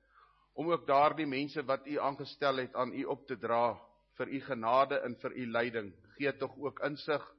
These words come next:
en gee oorgawe aan dit wat reg is, sodat daar geregtigheid en waarheid ook in die manier van regering gesien kan word.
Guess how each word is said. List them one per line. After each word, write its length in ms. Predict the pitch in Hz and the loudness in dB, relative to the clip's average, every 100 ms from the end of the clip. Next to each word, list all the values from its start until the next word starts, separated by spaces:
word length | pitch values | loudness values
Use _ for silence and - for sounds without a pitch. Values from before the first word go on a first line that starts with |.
| _ _ _ _ _ _ _ | _ _ _ _ _ _ _
en 220 | 104 117 107 | -8 -8 -8
gee 320 | - 147 139 - | -6 0 0 0
oorgawe 800 | 151 143 - 143 135 123 123 98 - _ _ - | -2 -2 0 4 6 6 2 0 -10 _ _ 2
aan 260 | 135 131 | 2 4
dit 240 | 143 143 131 | -2 0 -2
wat 160 | 117 | 0
reg 280 | 123 127 120 | 2 0 0
is, 200 | 98 95 - - _ _ _ - | -10 -10 -16 -18 _ _ _ -8
sodat 360 | 123 120 120 | -4 -2 2
daar 280 | 117 117 117 | 4 4 2
geregtigheid 880 | 123 113 139 - 147 - 123 98 - | -2 0 0 0 -4 -2 -4 -4 -8
en 200 | 110 98 | -8 0
waarheid 520 | 110 123 131 113 - _ _ _ _ _ _ - | 4 6 6 2 -2 _ _ _ _ _ _ -2
ook 260 | 139 139 - | -2 -2 -4
in 220 | 127 120 | -2 -2
die 120 | 117 | -4
manier 420 | 120 113 127 135 131 | -4 -2 -2 -2 -2
van 200 | 123 113 | -4 -4
regering 600 | 107 - 135 131 123 117 | -6 -6 0 0 0 -6
gesien 400 | - 107 139 123 | -12 -10 -8 -6
kan 200 | 117 113 | 0 0
word. 240 | 107 98 | 0 -4